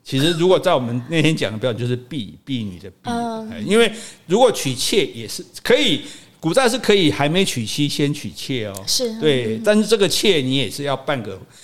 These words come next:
Speaker 1: 就是妾也是公开的，
Speaker 2: 嗯，
Speaker 1: 所以你也是，
Speaker 2: 也是要有个仪式。
Speaker 1: 对，你那么多朋友，你也要找来大家吃个饭，说：“哎，这是我新娶的妾，什么什么。”
Speaker 2: 嗯。
Speaker 1: 但是他也没有这样子哈。所以，而且他，因为我们讲，讲已经第三次，他不沉迷于女色，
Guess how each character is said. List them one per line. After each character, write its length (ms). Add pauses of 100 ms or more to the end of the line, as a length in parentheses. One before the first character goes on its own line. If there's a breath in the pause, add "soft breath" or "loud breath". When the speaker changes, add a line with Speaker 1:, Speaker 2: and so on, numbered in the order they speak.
Speaker 1:
就 140
是 120
妾 240
也 140
是 160
公 260
开 280
的， 160
Speaker 2:
嗯， 260
Speaker 1:
所 140
以 40
你 100
也 0
是， 0
Speaker 2:
也 60
是 40
要 160
有 40
个 80
仪 200
式。 40
Speaker 1:
对， 320
你 180
那 100
么 80
多 120
朋 160
友， 120
你 80
也 40
要 80
找 200
来 160
大 120
家 120
吃 180
个 100
饭， 200
说 140
：“哎， 40
这 140
是 100
我 160
新 320
娶 220
的 160
妾， 320
什 120
么 120
什 20
么。” 120
Speaker 2:
嗯。 60
Speaker 1:
但 160
是 80
他 80
也 200
没 300
有 140
这 120
样 180
子 160
哈。 180 (300 loud breath)
所 240
以， 340
而 120
且 180
他， 500 (280 loud breath)
因 120
为 60
我 60
们 120
讲， 160 (220)
讲 240
已 60
经 100
第 140
三 200
次， 160
他 120
不 120
沉 240
迷 260
于 120
女 220
色， 320